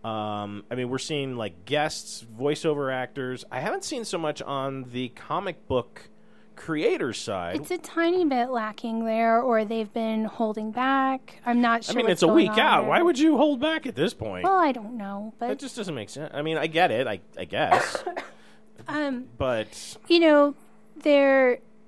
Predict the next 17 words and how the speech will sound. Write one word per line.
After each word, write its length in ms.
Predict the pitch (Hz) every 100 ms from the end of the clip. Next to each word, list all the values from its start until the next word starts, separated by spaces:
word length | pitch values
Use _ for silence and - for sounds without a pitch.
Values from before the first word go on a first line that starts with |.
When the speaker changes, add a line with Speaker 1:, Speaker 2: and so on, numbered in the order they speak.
| -
Speaker 2:
there 120 | 330 330
was 160 | 349
a 60 | 302
lot 240 | 247 226
going 240 | - 214 233
on. 320 | 233 233 233
New 80 | 226
York 420 | 220 220 220 -
Comic 300 | - 240 226
Con 260 | 226 226 226
just 180 | 226 214
happened, 720 | 226 214 226 220 220 226 226
and, 360 | 214 220 226 226
Speaker 1:
Mm-hmm. 100 | 240
Speaker 2:
and 360 | 220 220 247 285
there's 300 | 311 294 -
just, 280 | 262 -